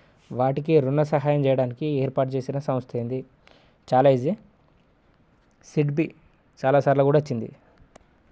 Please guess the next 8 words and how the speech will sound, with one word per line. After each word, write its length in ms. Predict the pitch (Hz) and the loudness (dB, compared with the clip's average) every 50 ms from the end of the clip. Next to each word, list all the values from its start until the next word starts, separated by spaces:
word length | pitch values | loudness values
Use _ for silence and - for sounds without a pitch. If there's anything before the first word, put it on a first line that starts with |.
| _ _ - - _ - | _ _ -20 -20 _ -6
చిన్న 140 | - 135 147 143 | -2 0 0 2
సంస్థలు 300 | - 156 147 143 151 139 135 | 2 2 2 4 4 4 4
అనగానే 280 | 135 143 147 156 165 165 151 | 2 2 2 2 2 4 2
మీకు 160 | 147 - 175 160 | 4 4 2 4
సిడ్బి 320 | - 151 143 135 135 131 151 147 | 4 4 4 4 4 4 4 4
అనేది 180 | 139 135 151 156 147 | 6 4 4 4 4
గుర్తు 180 | 143 135 - 139 131 | 2 4 4 2 2
రావాలి. 240 | 123 117 113 117 | 4 2 0 -4